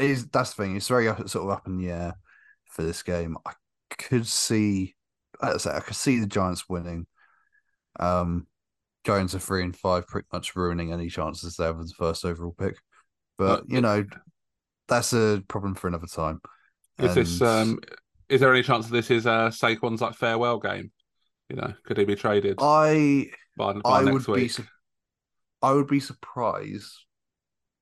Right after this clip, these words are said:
Speaker 1: and that's not necessarily because of his relationship with the team. I th-, I think in that aspect he could well be traded. My reservation would be, I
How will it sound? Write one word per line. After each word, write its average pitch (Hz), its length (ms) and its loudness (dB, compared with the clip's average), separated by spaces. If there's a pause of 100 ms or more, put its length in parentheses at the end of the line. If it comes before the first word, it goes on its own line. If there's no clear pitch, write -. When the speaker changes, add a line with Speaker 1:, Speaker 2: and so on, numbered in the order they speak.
(240)
Speaker 1:
and 110 180 0
that's 98 260 -6
not 127 380 0
necessarily 107 640 -2
because 95 420 -6
of 90 280 -8 (180)
his 104 280 -6
relationship 92 460 -6
with 85 100 -14
the 87 80 -12
team. 87 480 -8 (460)
I 107 80 -2
th-, - 120 -8
I 101 140 2
think 95 400 -6
in 90 220 -8
that 98 160 0
aspect 80 460 -4
he 82 120 -10
could 90 320 -6 (240)
well 87 140 -2
be 78 120 -12
traded. - 460 -8 (760)
My 117 480 2 (360)
reservation 101 760 0
would 92 140 -10 (100)
be, 87 480 -4 (680)
I 92 180 -2